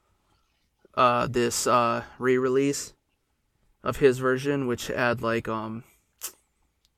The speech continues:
uh, whatchamacallit, like, like, e-, like, epilogues that were supposed to lead into newer potential movies, including, like, another, uh, like, future Nightmare version of the D C where they, uh, had Jared Leto as the Joker in there again for a little bit.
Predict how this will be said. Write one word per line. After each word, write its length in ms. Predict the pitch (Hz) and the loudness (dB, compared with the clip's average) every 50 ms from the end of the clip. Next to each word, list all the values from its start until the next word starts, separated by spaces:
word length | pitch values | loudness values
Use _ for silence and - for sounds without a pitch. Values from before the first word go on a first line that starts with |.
| _ - - - | _ -20 -12 -4
uh, 180 | - 120 117 110 | -2 -2 0 0
whatchamacallit, 440 | 113 - - 120 - - 117 113 120 | -2 -6 -8 -10 -4 -2 0 0 2
like, 160 | 127 135 - | 2 2 6
like, 200 | - 156 151 - - | 6 6 6 6 6
e-, 200 | 165 170 - - | 4 2 2 0
like, 240 | 139 147 139 135 - | 0 2 2 4 4
epilogues 480 | 139 151 - 139 135 123 117 117 113 - | 2 0 2 4 4 4 4 4 2 0
that 120 | 123 113 | 0 0
were 80 | 117 113 | 0 -2
supposed 300 | - - - 123 - - | -4 -4 -4 -4 -4 -2
to 60 | 117 | -2
lead 240 | 113 120 117 113 113 | -2 0 0 0 -2
into 540 | 113 113 110 - - 113 117 117 117 117 - - _ _ _ _ _ _ _ _ | -4 -4 -6 -6 -6 -4 -4 -4 -4 -6 -10 -16 _ _ _ _ _ _ _ _
newer 520 | - 147 147 143 139 123 120 117 113 113 - - | -2 2 4 4 4 4 4 0 0 -2 -4 -6
potential 460 | 143 127 - 131 117 110 - 127 113 | -8 -6 -4 -4 -4 -4 -4 -4 -4
movies, 460 | 113 110 110 107 110 110 113 117 - | -2 -4 -4 -4 -4 -6 -6 -6 -6
including, 580 | - 151 139 - - 156 147 135 127 123 120 120 | -4 -4 -4 0 2 2 4 4 4 2 2 0
like, 200 | 120 117 110 - | -2 -2 -2 -2
another, 680 | - 135 127 123 117 117 110 113 113 117 117 117 120 - _ _ _ _ _ _ _ _ _ _ _ _ _ _ _ - | -2 -2 0 0 0 0 0 -2 -4 -4 -6 -8 -8 -12 _ _ _ _ _ _ _ _ _ _ _ _ _ _ _ 0
uh, 360 | 143 131 120 117 113 113 113 - _ _ _ - _ _ - | 2 4 4 4 2 0 -2 -6 _ _ _ -20 _ _ 2
like, 200 | 143 131 123 - | 2 2 2 0
future 360 | - - 139 131 - 135 120 | -2 -4 -4 -2 -2 -2 -2
Nightmare 400 | 117 117 120 113 127 131 131 131 | -2 -2 -2 -2 0 0 0 2
version 500 | 123 131 131 127 127 143 139 139 139 139 - _ _ _ _ _ _ _ _ _ _ _ _ _ _ - - - | 2 2 0 0 0 -2 -2 -2 -2 -4 -6 _ _ _ _ _ _ _ _ _ _ _ _ _ _ -20 -12 -10
of 120 | 131 127 | -4 -2
the 80 | 135 120 | -2 0
D 180 | 127 131 131 | 0 0 -2
C 240 | - - 131 131 131 | 0 0 0 2 2
where 180 | 120 120 113 113 | 2 2 0 0
they, 300 | 107 120 113 117 117 113 | 0 0 0 2 0 0
uh, 320 | 110 117 117 117 117 117 - - - | 0 0 0 -2 -2 -4 -8 -12 -8
had 240 | - 135 120 117 117 | -2 -2 -2 -2 0
Jared 240 | 127 123 120 120 | 0 0 0 0
Leto 260 | 120 120 117 120 120 120 | -2 -2 -2 -2 -2 -2
as 140 | 120 123 | -4 -6
the 80 | 135 120 | -8 -6
Joker 320 | - 117 117 117 - 123 | -4 -4 -4 -2 -4 -4
in 100 | 123 120 | -2 -2
there 160 | 123 120 123 127 | -2 -2 -2 -2
again 240 | 120 127 123 123 | -2 -2 -4 -4
for 140 | 123 - 139 | -4 -4 -6
a 20 | 127 | -4
little 220 | 131 131 127 127 | -4 -6 -6 -2
bit. 220 | 139 139 139 135 | 0 2 0 0